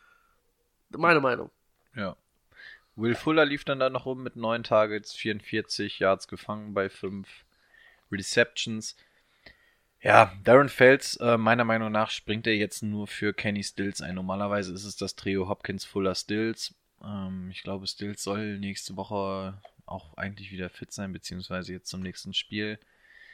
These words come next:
Speaker 2: Ich glaube, das ist nichts Nachhaltiges, von daher wäre Darren Fells für mich nicht allzu interessant.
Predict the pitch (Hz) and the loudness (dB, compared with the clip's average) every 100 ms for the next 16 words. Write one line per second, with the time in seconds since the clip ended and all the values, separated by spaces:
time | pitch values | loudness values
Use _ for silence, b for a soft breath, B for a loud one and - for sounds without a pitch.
0 | b - - - 104 110 98 - - 101 | b -20 -6 0 2 4 2 0 -4 -6
1 | 101 - 104 98 104 107 101 104 98 95 | -8 -6 0 2 2 2 0 0 -2 -2
2 | - 95 90 92 98 92 92 90 90 85 | -2 -4 -4 -4 -4 -4 -4 -6 -10 -8
3 | 92 95 92 98 92 - 95 92 - 95 | -6 -6 -4 -4 -4 -6 -6 -6 -8 -8
4 | 95 98 98 - 90 95 - - 78 92 | -8 -10 -12 -10 -8 -8 -10 -14 -14 -14
5 | - - - 92 92 - | -12 -12 -8 -8 -8 -12